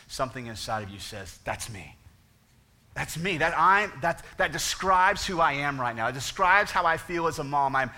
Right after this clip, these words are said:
tired. I'm heavy, heavy laden. I need real rest."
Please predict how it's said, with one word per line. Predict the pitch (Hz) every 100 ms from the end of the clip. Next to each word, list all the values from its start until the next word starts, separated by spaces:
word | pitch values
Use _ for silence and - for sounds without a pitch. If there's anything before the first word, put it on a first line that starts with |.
| - -
tired. | - - 170 175 160 117 87 - - _ _ _ _ -
I'm | 113
heavy, | - 156 170 151 110 90 - _ _ _ _ _ _
heavy | - 160 165
laden. | 147 139 160 175 143
I | 123
need | 156 170 147 - - _
real | 117 131 151 151 139 131 - - _ _ -
rest." | 107 110 101 87 - - - -